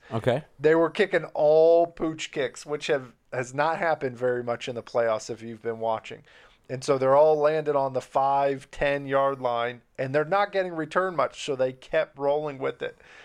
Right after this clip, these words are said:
Speaker 2: So as the game progressed, things were getting thrown and broken, and <laughs> it was a very comical situation. Yeah.
Speaker 1: Who all went over there?
Speaker 2: Just my, my buddy's family, Zach and his wife, Tab,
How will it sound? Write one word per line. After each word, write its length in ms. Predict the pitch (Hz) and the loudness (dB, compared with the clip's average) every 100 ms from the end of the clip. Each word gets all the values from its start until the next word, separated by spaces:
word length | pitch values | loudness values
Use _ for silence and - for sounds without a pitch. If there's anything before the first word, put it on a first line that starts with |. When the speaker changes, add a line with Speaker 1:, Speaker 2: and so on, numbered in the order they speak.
| - - | -20 -6
Speaker 2:
So 200 | - 139 | 2 4
as 320 | 151 165 160 | 4 2 0
the 100 | 151 | -6
game 320 | 139 165 175 | 0 0 0
progressed, 680 | - 156 143 147 135 - - - | -2 -2 2 2 2 -2 -12 -4
things 280 | 156 151 - | -2 -2 -6
were 120 | 139 | -2
getting 320 | 139 135 135 | -2 -2 -6
thrown 600 | - 131 131 139 139 139 | -6 0 2 2 0 -2
and 340 | 127 123 120 | -4 -6 -10
broken, 680 | - 131 139 139 151 135 135 | 0 2 2 0 -4 -4 -2
and 300 | 127 117 123 - - - - - 740 | -4 -4 -8 -20 -20 -18 -14 -6 -4
<laughs> 800 | - - - - - 330 339 - | -4 -8 -20 -18 -12 -10 -8 -4
it 140 | 165 | -2
was 160 | 160 160 | 0 0
a 60 | |
very 500 | 156 156 156 151 143 | 2 4 4 2 0
comical 680 | - - 147 143 139 147 131 | 0 4 4 2 -2 -2 -2
situation. 1000 | 131 139 131 135 120 120 123 - - - - - | -2 -4 -4 -2 0 -2 -4 -10 -12 -16 -20 -12
Yeah. 200 | - - - - - - | -8 -8 -8 -10 -6 0
Speaker 1:
Who 140 | 185 | 2
all 140 | 185 | 2
went 160 | 139 123 | 2 0
over 220 | 117 180 | -2 -2
there? 260 | 101 85 - - - - - - - - | -4 -8 -12 -16 -14 -12 -12 -14 -20 -4
Speaker 2:
Just 260 | 165 - | -2 -2
my, 540 | 139 143 135 123 113 110 | -6 -2 2 2 2 -2
my 180 | 113 117 | -2 0
buddy's 340 | 131 131 123 | 0 0 -4
family, 540 | - 131 123 123 120 113 | -2 -2 -2 -4 -6 -10
Zach 320 | - 127 127 - | -2 0 0 -2
and 120 | 113 | -6
his 180 | 120 117 | -6 -2
wife, 280 | 117 113 - | -2 -2 -2
Tab, 360 | 127 117 117 | 0 2 0